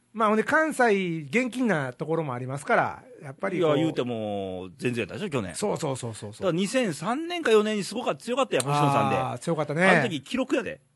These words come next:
Speaker 1: うん。
Speaker 2: ファン投票で何人選ばれたか知ってる？
Speaker 1: 七人か。
Speaker 2: 十人です。
Speaker 1: あ、十人か。
Speaker 2: これは記録です。
Speaker 1: これは、もう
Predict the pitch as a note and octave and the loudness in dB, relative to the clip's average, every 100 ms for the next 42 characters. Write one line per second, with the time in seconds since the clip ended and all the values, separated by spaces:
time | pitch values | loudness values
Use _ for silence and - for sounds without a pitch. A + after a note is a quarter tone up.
0 | - A2 G2+ E2+ G#2+ - G#3+ G#3+ D#3 A#2 | -16 -14 -14 -16 -12 -2 0 2 0 2
1 | E3 E3+ E3 D#3 B2 E2 - G#2 - _ | 2 2 2 2 -2 -6 -10 -10 -10 _
2 | _ _ _ _ _ _ _ _ D#3+ G#3 | _ _ _ _ _ _ _ _ 0 2
3 | D4 C#4 E3+ C3+ G#2+ G2+ D#2 _ _ _ | 4 4 2 0 -6 -10 -12 _ _ _
4 | - G2 F#3+ G3 F#2+ - B2 - E3+ G#3+ | -10 2 6 6 4 -2 -8 -6 -6 -4
5 | D#3 A#2+ - F#3 D#3+ - - - G#3+ E3 | -6 -12 -10 -4 -4 -6 -10 4 4 4
6 | C3+ - - _ _ _ _ _ - A3 | -4 -6 -20 _ _ _ _ _ -8 0
7 | F4 E4+ D#4 D4+ C#4+ C4 A3+ | 2 4 6 6 6 4 2